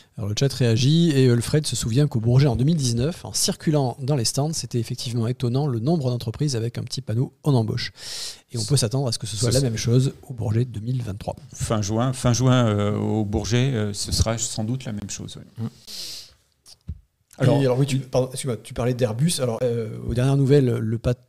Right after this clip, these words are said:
Speaker 1: pardon, le patron, le patron, le, le directeur des ressources humaines d'Airbus dit trouver les bras et les cerveaux dont,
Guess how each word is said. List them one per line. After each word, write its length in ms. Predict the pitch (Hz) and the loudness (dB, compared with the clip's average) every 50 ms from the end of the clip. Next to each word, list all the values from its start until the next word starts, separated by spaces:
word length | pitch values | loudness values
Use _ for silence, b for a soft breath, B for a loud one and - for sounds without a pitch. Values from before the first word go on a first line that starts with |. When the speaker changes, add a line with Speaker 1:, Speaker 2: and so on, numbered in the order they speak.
| _ _ _ | _ _ _
Speaker 1:
pardon, 180 | - 110 101 | -4 -4 -4
le 160 | 98 98 104 | -4 -6 -10
patron, 240 | 107 - 123 - - - _ _ _ _ _ _ _ | -8 -10 -10 -10 -10 -14 _ _ _ _ _ _ _
le 60 | - | -8
patron, 260 | 123 - - - - | -8 -6 -4 -4 -4
le, 120 | 113 113 113 - 123 131 131 131 | -4 -4 -6 -6 -6 -6 -6 -6
le 40 | 127 | -2
directeur 320 | 120 131 139 139 - 151 | 2 2 2 2 2 2
des 100 | 127 117 | 2 4
ressources 320 | 117 120 - - 143 120 - | 4 2 4 2 2 2 4
humaines 260 | 139 127 120 107 107 101 - _ _ | 4 4 4 2 0 -6 -10 _ _
d'Airbus 420 | - 120 120 123 123 113 - - - B B B B B B B B - | 0 0 2 4 4 4 2 2 0 B B B B B B B B -16
dit 280 | 110 110 123 160 160 | -6 0 2 2 2
trouver 560 | - - - - 170 151 143 151 151 143 123 101 | 0 -6 -8 -4 -2 2 4 4 4 4 2 -2
les 140 | 113 123 120 | -4 -4 -4
bras 180 | 123 123 135 | -4 -4 -4
et 60 | 123 | -4
les 80 | 117 113 | -4 -4
cerveaux 440 | - - 110 107 113 117 117 107 110 113 | -6 -4 -4 -4 -4 -4 -4 -6 -8 -12
dont, 320 | 117 117 123 123 120 110 | -10 -6 -4 -4 -4 -4